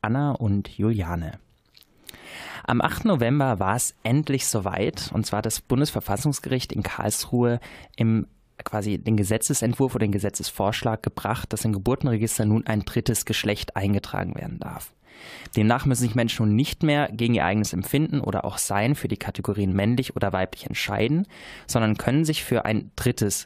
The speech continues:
Geschlecht entscheiden. Das ist, ähm, noch nicht genau definiert, aber denkbar sind etwa die Kategorien inter oder divers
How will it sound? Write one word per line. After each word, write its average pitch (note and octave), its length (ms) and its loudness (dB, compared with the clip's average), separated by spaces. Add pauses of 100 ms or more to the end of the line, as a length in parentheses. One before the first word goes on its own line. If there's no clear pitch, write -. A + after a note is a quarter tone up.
Geschlecht - 480 -2 (160)
entscheiden. F#2 640 -2 (320)
Das - 180 0
ist, - 280 0
ähm, A#2 180 4
noch A2+ 180 2
nicht A#2+ 220 0
genau A2 260 4
definiert, G#2+ 680 2
aber G2+ 180 0
denkbar A2+ 380 0
sind A2 180 0
etwa - 160 -4
die G2 120 -2
Kategorien G2+ 560 -2
inter C#3 500 2
oder G2 180 0
divers G2 560 -2